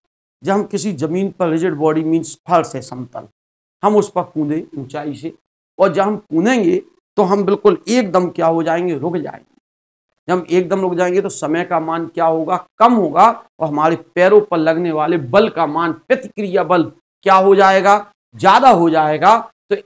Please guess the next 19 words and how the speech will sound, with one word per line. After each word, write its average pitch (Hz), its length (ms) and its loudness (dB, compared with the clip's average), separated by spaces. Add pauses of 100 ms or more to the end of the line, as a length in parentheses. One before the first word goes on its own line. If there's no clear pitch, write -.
ऐसी 233 380 2
स्थिति 214 360 -6
में 220 260 -2 (180)
हमारे 160 320 -2
पैरों 156 360 -4
को 165 180 -10
चोट 151 380 -8
ज्यादा 139 320 -4
लगेगी। 196 480 0 (600)
अब 240 100 6
हम 247 180 2
उसके 226 240 -2
बजाय 208 300 2
क्या 208 220 0
करें? 202 280 -2 (760)
पक्के 277 340 -2
सीमेंट 226 360 -2
की 196 120 -8
जगह 180 340 -2